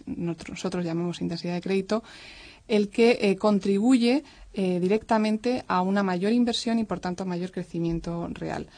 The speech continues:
No tanto los depósitos, que es la vía de captación de ahorro del país, como los créditos. Entonces, el canal, eh,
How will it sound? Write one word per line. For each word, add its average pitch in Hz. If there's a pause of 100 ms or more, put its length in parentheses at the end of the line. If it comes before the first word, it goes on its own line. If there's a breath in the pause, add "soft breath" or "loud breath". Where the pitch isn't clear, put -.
(200 loud breath)
No 220
tanto 247
los 190
depósitos, 254 (220)
que 180
es 175
la 180
vía 196
de 180
captación 180
de 185
ahorro 196
del 196
país, 220 (360 loud breath)
como 226
los 190
créditos. - (420 soft breath)
Entonces, 196
el 196
canal, 208
eh, 190